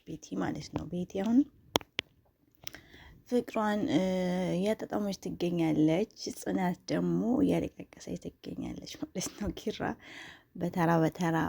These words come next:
ማስለቀስ ጀምሯል ሴቶችን ማለት ነው። ያው ግን ወዶ አይደለም እሱም ማለት ነው። ለጽናት ብሎ ነው ይሄን ያደረገው።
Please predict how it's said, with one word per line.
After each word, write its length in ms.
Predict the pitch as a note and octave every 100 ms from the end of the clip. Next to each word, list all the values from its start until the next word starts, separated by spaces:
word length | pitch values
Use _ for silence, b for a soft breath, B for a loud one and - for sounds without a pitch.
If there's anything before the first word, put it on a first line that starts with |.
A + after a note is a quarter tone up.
| -
ማስለቀስ 680 | E3 D#3+ - - - - D#3+ -
ጀምሯል 500 | D#3+ D3+ D#3 D#3 E3
ሴቶችን 920 | - F#3 - E3+ - - E3+ E3+ A3 D4+
ማለት 340 | G#3 F#3+ F#3 -
ነው። 140 | - - -
ያው 180 | F3 F3 F3 E3+ E3+ F3 -
ግን 220 | G#3 A3+
ወዶ 280 | - - -
አይደለም 400 | E3+ E3 E3+ F3
እሱም 300 | F3+ - A#3+ C4+
ማለት 300 | F3 F3+ G#3
ነው። 160 | C4+ - b b b b b b -
ለጽናት 640 | A3+ A#3 A#3 A3 G#3 G#3+ A3
ብሎ 160 | A#3 C4
ነው 140 | D4
ይሄን 220 | D4+ C#4+
ያደረገው። 460 | C4 A#3+ A#3+ C4+